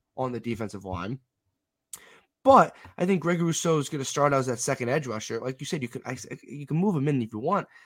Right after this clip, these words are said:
but you brought in Daquan Jones, Tim Settle to be those guys, big enforcers up the middle, and you have Ed Oliver, and you brought back Jordan Phillips. Like, you can move Rousseau, but then you're taking another guy's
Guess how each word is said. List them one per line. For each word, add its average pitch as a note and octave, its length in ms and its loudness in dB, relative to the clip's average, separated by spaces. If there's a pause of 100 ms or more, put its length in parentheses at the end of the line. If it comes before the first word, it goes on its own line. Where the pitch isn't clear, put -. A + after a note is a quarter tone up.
(220)
but F3+ 100 -2
you F3+ 100 -2
brought F#3+ 240 4
in E3 100 2
Daquan D3 380 2
Jones, D3 260 4
Tim D3 180 -2
Settle C3+ 380 0
to A#2+ 100 -4
be D3+ 200 -2
those B2 220 2
guys, G#2+ 340 -2 (360)
big D3 200 0
enforcers C#3+ 440 0
up A#2 100 -8
the G#2+ 60 -10
middle, A2 240 -4
and D#3 200 2
you D3 60 6
have C3+ 100 4
Ed C3 100 4
Oliver, B2+ 360 4 (100)
and F#3 160 0
you E3 60 -2
brought D3 200 0
back B2 160 -4
Jordan G#2+ 220 -6
Phillips. - 320 -20
Like, D3 280 0 (920)
you C#3 160 -4
can C3 160 -4
move F#3 320 0
Rousseau, G#3 440 4
but C#3+ 180 -6
then D#3 160 6
you're C#3+ 120 4
taking D3 360 0
another B2+ 320 4
guy's A2 380 -2